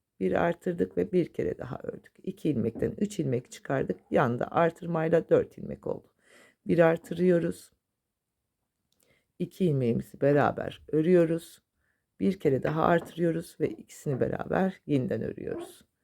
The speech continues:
Bir tane artırdık. Şöyle iki ilmeğimizi beraber örüyoruz. Bir kere daha artırıp ikisini beraber yeniden örüyoruz. Bir artırdık.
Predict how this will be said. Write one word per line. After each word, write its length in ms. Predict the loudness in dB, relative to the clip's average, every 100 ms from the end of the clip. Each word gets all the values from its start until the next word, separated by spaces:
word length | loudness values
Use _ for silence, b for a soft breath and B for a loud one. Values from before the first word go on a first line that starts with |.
| _ _ _ -4
Bir 220 | -2 -2
tane 320 | 0 0 0
artırdık. 920 | 0 2 0 0 -2 0 -2 -4 -12 _ _ -14 -4
Şöyle 440 | -2 2 2 2 b b b b _
iki 260 | -12 -6 -2
ilmeğimizi 640 | 0 2 2 0 0 4
beraber 760 | 6 6 2 0 0 -2 -8 _ _ _ _ _ _ _ _ _ _ -4
örüyoruz. 760 | 2 4 4 4 2 -2 -6 -20 _ -2
Bir 200 | -2 0
kere 260 | 0 0
daha 240 | 0 -2 0
artırıp 500 | 0 0 -4 -8 -8 -14
ikisini 440 | -10 -8 -6 -6
beraber 440 | -4 -4 -4 -2 -2
yeniden 440 | 2 2 2 -2
örüyoruz. 580 | -6 -6 -10 -10 _ _ _ _ _ _ _ -4
Bir 160 | 2
artırdık. 800 | 6 6 4 -2 -4 -2 -6 -8